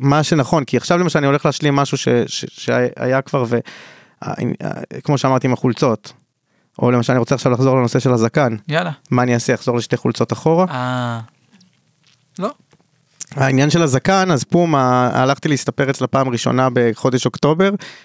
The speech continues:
Speaker 1: ליידי בוי מבוגרת, אה, בגילי אבל, צעירה, ו-, ובחיים לא קיבלתי כל כך הרבה אהבה ותשומת לב, כאילו, היא סיפרה תספורת כזאת, שיצאתי משם, אמרו לי, "אתה צריך להסתפר",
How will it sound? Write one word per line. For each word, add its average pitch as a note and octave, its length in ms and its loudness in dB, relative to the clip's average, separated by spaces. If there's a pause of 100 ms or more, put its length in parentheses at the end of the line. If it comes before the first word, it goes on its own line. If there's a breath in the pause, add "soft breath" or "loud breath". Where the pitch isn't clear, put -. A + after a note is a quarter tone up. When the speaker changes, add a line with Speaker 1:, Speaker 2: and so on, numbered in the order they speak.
(160 loud breath)
Speaker 1:
ליידי C#3+ 260 0
בוי B2+ 300 2
מבוגרת, C3+ 720 0
אה, B2+ 60 2
בגילי A#2+ 400 2
אבל, E3 240 2
צעירה, B2+ 420 2 (800 loud breath)
ו-, B2+ 960 4 (840 soft breath)
ובחיים C3+ 560 2
לא F3 60 2
קיבלתי D#3+ 300 2
כל C#3 120 4
כך C3+ 140 0
הרבה C#3 300 2
אהבה B2+ 340 2
ותשומת B2 440 -4
לב, C#3 260 0
כאילו, F3+ 300 2
היא C3+ 80 2
סיפרה C#3+ 320 0
תספורת - 520 -2
כזאת, C3+ 440 0
שיצאתי C3+ 440 -2
משם, B2+ 220 0
אמרו B2 200 2
לי, C3 60 4
"אתה - 140 -2
צריך B2 160 -2
להסתפר", B2+ 480 0